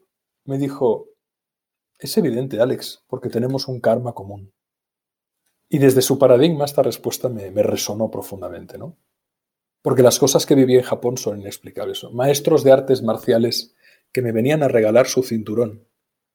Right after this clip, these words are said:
No entiendes. Pero estas cosas pasan, ¿no? Y muchas anécdotas maravillosas, ¿no? No sé cómo he llegado hasta aquí,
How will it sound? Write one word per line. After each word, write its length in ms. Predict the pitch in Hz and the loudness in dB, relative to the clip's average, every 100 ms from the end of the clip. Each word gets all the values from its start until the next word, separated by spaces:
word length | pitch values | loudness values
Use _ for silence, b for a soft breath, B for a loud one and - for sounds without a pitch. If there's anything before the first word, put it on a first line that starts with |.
| _ _ _ _ _ _ _ _ _ _ _ _ _ _ - | _ _ _ _ _ _ _ _ _ _ _ _ _ _ -6
No 120 | 147 | 0
entiendes. 640 | 143 139 104 95 - - _ _ _ _ _ _ _ - | 0 0 -6 -10 -14 -14 _ _ _ _ _ _ _ 4
Pero 160 | 139 | 6
estas 220 | 127 131 | 6 2
cosas 300 | - 117 - | 0 -2 -4
pasan, 400 | - - - - | -8 -6 -6 -8
¿no? 340 | - 165 180 127 | -12 -12 -8 -8
Y 100 | 110 | -6
muchas 320 | 117 120 117 | -4 -2 -2
anécdotas 460 | 110 117 104 104 101 | -2 -4 -2 -4 -4
maravillosas, 600 | 95 95 98 98 - - | -6 -6 -6 -8 -10 -14
¿no? 180 | 123 - _ _ _ _ _ _ _ _ _ _ - | -16 -20 _ _ _ _ _ _ _ _ _ _ -8
No 180 | 160 | -4
sé 180 | 165 165 | 0 0
cómo 200 | 147 135 | 0 0
he 40 | 123 | 2
llegado 260 | 107 107 | 2 0
hasta 160 | 107 - | -2 -4
aquí, 180 | 104 | -4